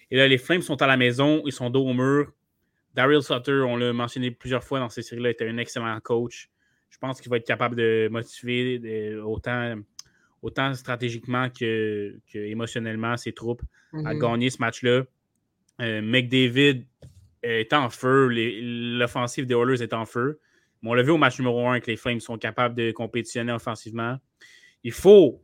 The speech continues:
Speaker 1: là, ceci dit, si Markstrom est encore mauvais, ça ne marchera pas parce qu'on s'entend que Dan Vladar ne sera pas la solution. Ça va être encore Markstrom ce soir. Et, euh, il f-, il faut qu'il soit meilleur. Écoute,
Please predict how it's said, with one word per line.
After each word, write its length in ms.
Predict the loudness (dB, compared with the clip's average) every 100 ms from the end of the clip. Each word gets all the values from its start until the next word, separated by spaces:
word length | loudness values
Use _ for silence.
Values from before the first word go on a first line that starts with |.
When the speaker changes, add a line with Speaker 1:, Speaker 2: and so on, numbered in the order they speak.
| _
Speaker 1:
là, 160 | -4 -4
ceci 300 | -2 -6 -6
dit, 180 | -6 -6
si 140 | -4
Markstrom 420 | 0 0 0 -2 0
est 100 | 0
encore 560 | -2 0 2 0 -2 -12
mauvais, 680 | -6 2 2 4 4 4 2
ça 340 | -8 -14 -10 -6
ne 40 |
marchera 260 | -6 -6 -6
pas 160 | -4
parce 180 | -4 -6
qu'on 120 | -14
s'entend 360 | -6 -4 0 -2
que 100 | -2
Dan 220 | -2 -2
Vladar 420 | 0 0 2 2 0 _ _
ne 80 | -4
sera 160 | -4 0
pas 100 | 2
la 80 |
solution. 460 | 2 -2 -2 -4 -4
Ça 120 | -4
va 60 | -6
être 80 | -6
encore 220 | -4 -2
Markstrom 380 | -2 -4 -10 -10
ce 100 | -10
soir. 320 | -6 -4 -4 _ -20 _ _ _ _ _ _
Et, 380 | 6 8 6 0 _ _ -20 _
euh, 560 | -2 0 0 -2 -2 -4
il 80 | -8
f-, 180 | -10 -14
il 140 | -14 -14
faut 300 | -2 2 2
qu'il 140 | 0
soit 160 | -6 -4
meilleur. 300 | 0 -2 -2
Écoute, 340 | -8 -6 -6